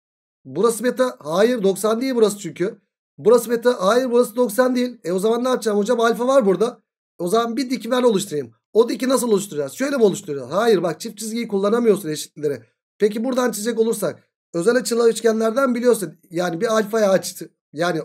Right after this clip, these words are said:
otuza ait ya da altmışa ait ya da özel açıya ait dik çizerken iki ihtimalim var. Ya bu köşeden ya bu köşeden. Şu köşeden çizmek daha mantıklı oldu. Alfa doksansa beta. Bak şu üçgenle şu üçgen ne oldu?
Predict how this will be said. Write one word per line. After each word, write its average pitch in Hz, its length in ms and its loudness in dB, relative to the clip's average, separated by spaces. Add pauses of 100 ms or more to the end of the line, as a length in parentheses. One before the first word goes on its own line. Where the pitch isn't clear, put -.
otuza 151 400 -2
ait 160 260 -2
ya 147 100 -2
da 147 60 0
altmışa 196 300 -4
ait 156 200 -2
ya 147 100 -4
da 160 40 -4
özel 262 220 -4
açıya 226 260 0
ait 202 260 0 (340)
dik 208 140 -6
çizerken 220 360 -2
iki 220 140 -4
ihtimalim 202 380 0
var. 135 120 -4
Ya 202 180 -2
bu 226 80 -8
köşeden 202 300 -4
ya 254 160 0
bu 226 60 -8
köşeden. 151 360 -6 (220)
Şu 233 160 -10
köşeden 233 360 -2
çizmek 214 340 -4
daha 220 160 2
mantıklı 214 420 -4
oldu. 196 400 0
Alfa 226 340 0
doksansa 208 540 0
beta. 233 400 2 (240)
Bak 196 600 2
şu - 180 -8
üçgenle 220 500 2
şu 208 120 -4
üçgen 214 380 -2
ne 240 40 4
oldu? 247 420 2